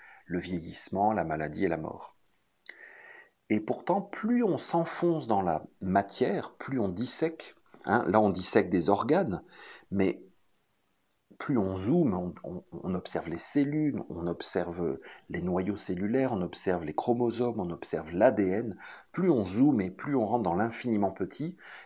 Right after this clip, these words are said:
et on dirait que l'éradication, la disparition des maladies semble nous échapper.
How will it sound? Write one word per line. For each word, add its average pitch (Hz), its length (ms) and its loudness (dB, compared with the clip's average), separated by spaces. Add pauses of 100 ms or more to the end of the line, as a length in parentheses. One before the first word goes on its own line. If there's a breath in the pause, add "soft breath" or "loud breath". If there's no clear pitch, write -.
et 113 120 6 (140)
on 123 100 0
dirait 139 380 2
que 160 380 2 (440 loud breath)
l'éradication, 123 880 4
la 110 120 4
disparition 101 640 -2
des 98 120 0
maladies 90 580 -2
semble 135 380 0
nous 98 220 -2
échapper. 110 480 0